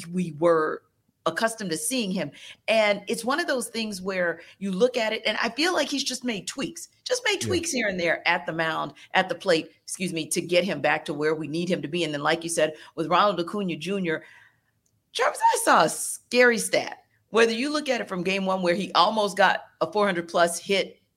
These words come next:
Speaker 1: in that one home run, or whether you look at it from the second game, what is it, four hundred sixty-one, four sixty-two?
Speaker 2: <laughs> Yeah,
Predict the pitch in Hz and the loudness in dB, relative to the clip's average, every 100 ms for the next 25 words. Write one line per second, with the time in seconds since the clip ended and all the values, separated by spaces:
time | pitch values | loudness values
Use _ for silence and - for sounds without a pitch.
0 | _ _ _ _ _ _ - 170 165 160 | _ _ _ _ _ _ -6 0 4 4
1 | 156 175 180 165 165 165 165 160 165 208 | 4 0 0 0 0 0 0 2 0 0
2 | 180 170 170 - 160 147 196 190 156 151 | -2 4 4 2 -4 -2 0 0 0 -2
3 | 165 151 160 190 185 175 165 196 - 165 | -2 -4 -6 -2 -2 -2 -6 -10 -12 -14
4 | 165 _ 139 151 - 175 180 190 - 110 | -14 _ -8 -8 -10 -12 -12 -12 -16 -14
5 | 101 220 285 - - - 95 92 85 | -8 -6 -8 -10 -20 -14 -8 -6 -6